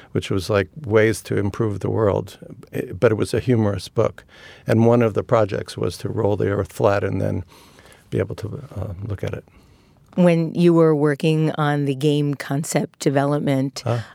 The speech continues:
Speaker 2: um, Ron Feldman, your gallerist, stated this about the experience. "That was Ed, game playing, education, and a great concern for humankind."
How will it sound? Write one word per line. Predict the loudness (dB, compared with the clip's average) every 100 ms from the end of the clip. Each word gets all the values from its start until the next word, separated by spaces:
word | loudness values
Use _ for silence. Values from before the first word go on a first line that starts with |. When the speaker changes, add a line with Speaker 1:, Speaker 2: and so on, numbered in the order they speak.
| -2
Speaker 2:
um, | 0 0
Ron | 2 2 0
Feldman, | 0 0 0 0 0
your | 2 2 0
gallerist, | 0 0 0 0 0 -2
stated | -2 0 2 2
this | 0 0
about | -2 -2
the | -2 -4
experience. | -4 -2 0 2 0 -2 -6 -8 -12 -18 -12 0
"That | 2 2
was | 0 2
Ed, | 0 0 -4 -10 _ 0
game | 2 4 2
playing, | -2 -4 -4 -8 -6 0
education, | 2 2 2 0 0 -2 -2 -6 -12 -4
and | -2
a |
great | 0 2 2 2
concern | -2 -2 0 0 0 2 0
for | -2
humankind." | -4 0 2 2 0 -4 -10 -10 -10 -14